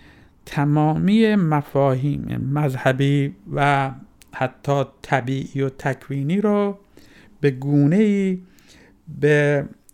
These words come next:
ما به اعضاهای نفسانی و انسانی برمیگردونن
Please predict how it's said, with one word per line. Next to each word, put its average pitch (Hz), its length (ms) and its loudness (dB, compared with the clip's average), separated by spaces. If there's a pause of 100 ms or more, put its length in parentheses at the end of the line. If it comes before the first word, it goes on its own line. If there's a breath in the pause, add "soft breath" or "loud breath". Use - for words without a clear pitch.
(140)
ما 143 360 2
به 147 240 2
اعضاهای 180 1160 0 (420)
نفسانی 135 1120 -2
و 127 220 -4
انسانی 131 560 0
برمیگردونن 98 800 -4